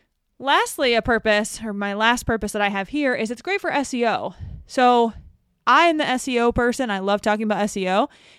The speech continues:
It's going to be great for S E O because if you answer a question, you can link to something else in that question's answer. So,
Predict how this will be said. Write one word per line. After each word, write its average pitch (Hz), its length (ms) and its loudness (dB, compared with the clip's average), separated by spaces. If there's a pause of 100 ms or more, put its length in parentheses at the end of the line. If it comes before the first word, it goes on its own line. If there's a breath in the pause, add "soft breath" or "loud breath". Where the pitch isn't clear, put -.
It's 220 160 -2
going 285 180 2
to 415 60 -2
be 392 100 0
great 214 460 -4 (120)
for - 220 -6
S 214 180 -2
E 208 140 -2
O 202 140 0
because 208 680 0 (680 soft breath)
if 320 200 0
you 330 100 0
answer 262 340 -2
a 202 60 -2
question, 320 540 -4
you 240 180 -6
can 220 240 -6
link 202 380 -6
to - 120 -6
something 233 480 -4
else 220 420 -2 (100)
in 220 240 -2
that 208 280 0
question's 196 640 -4
answer. - 540 -12 (100)
So, 214 480 4